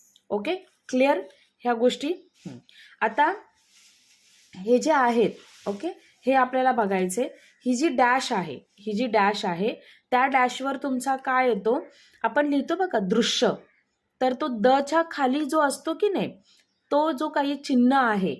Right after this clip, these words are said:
तो चिन्ह तुमचा इथे येऊन जातो. ओके? तर तो तुम्हाला करंगळीने प्रेस करायचे. आपली बोटं इथे असणार आहेत आणि करंगळीने इथे येणार आपण, आणि मग तुम्ही प्रेस केला. ओके? स्पेस दिला.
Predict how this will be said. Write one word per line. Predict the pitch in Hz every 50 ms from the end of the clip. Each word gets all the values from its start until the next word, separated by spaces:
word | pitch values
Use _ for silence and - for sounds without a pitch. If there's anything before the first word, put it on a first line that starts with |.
| - _ _ _ _ _ -
तो | 285 302
चिन्ह | 294 - 320 269 262 262 269 269 269
तुमचा | 269 240 233 - 254 269 294 330 -
इथे | 254 208 196 226
येऊन | 240 208 180 156 147 143 139
जातो. | 131 135 127 - _ 131 - _ _
ओके? | - 196 202 208 294 330 - - - _ -
तर | 240 240 233
तो | - 285 277
तुम्हाला | 285 285 262 262 262 269 277 294
करंगळीने | 302 - - - 285 269 277 277 277 277 285 277 262 254 247
प्रेस | 240 226 208 190 185 185
करायचे. | - 165 147 143 135 - -
आपली | 156 175 180 220
बोटं | 208 208 220 214 208 233
इथे | 233 - 220 196 196 226
असणार | 214 202 202 - 202 190 185
आहेत | 185 175 170 202 254 - - _ - _ _ -
आणि | - 190 208 -
करंगळीने | 226 - 240 226 226 226 240 247 247 240 240 254
इथे | 254 226 226 202 226 226
येणार | 214 208 190 180 175
आपण, | 165 156 - 220 254 294 - _ _ _ _ _ -
आणि | - 202 208
मग | 208 220 220
तुम्ही | 233 226 240 269
प्रेस | 285 277 - 214 196 180 185 -
केला. | - - 120 120 - _ _ _ -
ओके? | 202 202 277 311 359 - _ _ _ _ -
स्पेस | - - - 262 262 269 262 233
दिला. | 254 254 240 240 247